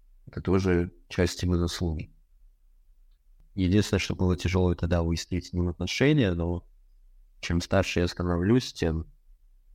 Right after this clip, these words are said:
больше и чаще мы разговариваем, разговариваем как равные, даже может посоветоваться со мной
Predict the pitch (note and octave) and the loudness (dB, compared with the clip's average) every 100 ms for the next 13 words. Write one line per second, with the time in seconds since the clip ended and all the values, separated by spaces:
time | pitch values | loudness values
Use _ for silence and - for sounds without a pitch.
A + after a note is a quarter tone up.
0 | - - - - - - F2+ G2 F2+ - | -20 -20 -20 -20 -20 -6 2 4 4 0
1 | - E2+ - F2 - - F#2 F#2 - - | -2 -4 -4 -8 -6 0 0 0 -2 -4
2 | F2 E2+ E2+ F2 - _ _ _ _ - | -4 -2 -2 -4 -10 _ _ _ _ -6
3 | E2+ - E2 F2 A2+ C3+ A2+ F#2+ F#2 F2+ | -4 0 2 4 4 4 2 0 -4 -2
4 | - F2+ F2+ F2 - - - F2 G#2 G#2+ | 0 2 0 -2 -8 -18 -4 0 2 2
5 | F#2+ F#2 G2 - - _ _ - E2+ E2+ | -2 -2 -8 -14 -20 _ _ -6 -2 0
6 | E2+ E2+ - - - E2+ G2+ - G#2 - | 0 -2 -6 -8 -2 2 2 2 0 -2
7 | F2 F#2+ F#2 F2+ F2 F2 | -6 -4 -2 0 0 -2